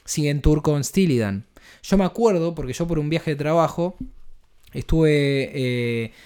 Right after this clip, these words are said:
iba para Estados Unidos y me acuerdo que vi que tocaba Steely Dan.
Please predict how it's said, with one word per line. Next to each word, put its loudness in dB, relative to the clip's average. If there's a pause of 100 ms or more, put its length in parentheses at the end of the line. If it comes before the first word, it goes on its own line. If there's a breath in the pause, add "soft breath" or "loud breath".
(140 soft breath)
iba 4
para 2
Estados 2
Unidos 2
y 0
me 2
acuerdo 2 (180)
que -2
vi -2
que -10
tocaba -2
Steely 2
Dan. -4